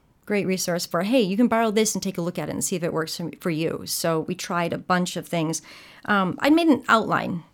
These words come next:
before I ever had kids of what I felt I was responsible for and the adults that were going to come from our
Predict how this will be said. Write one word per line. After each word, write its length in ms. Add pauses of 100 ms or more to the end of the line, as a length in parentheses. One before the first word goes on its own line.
(160)
before 540
I 160
ever 220
had 260
kids 300
of 220
what 380
I 100
felt 580 (920)
I 120
was 180
responsible 600
for 280
and 160
the 60
adults 500
that 160
were 120
going 240
to 180
come 300
from 180
our 220